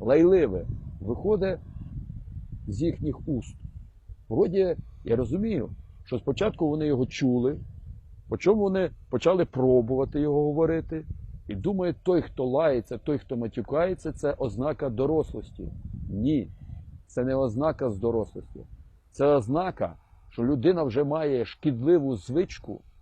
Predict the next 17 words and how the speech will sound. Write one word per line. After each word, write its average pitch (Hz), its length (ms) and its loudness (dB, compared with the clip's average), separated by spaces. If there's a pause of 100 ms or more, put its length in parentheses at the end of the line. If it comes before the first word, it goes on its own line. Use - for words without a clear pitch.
(280)
яка 127 440 2
його 147 580 2 (560)
руйнує 147 880 4 (380)
із 127 140 2
середини. 135 840 4 (560)
Бо 107 80 -6
тому 135 320 -4
що 117 300 -6 (260)
матюча — 104 720 -6 (640)
це 131 300 2 (100)
міна 147 600 2
уповільної 147 880 -2
дії. 104 520 -4 (360)
Це - 140 0
як 139 140 2
та 143 280 2
вибухівка, 131 1040 0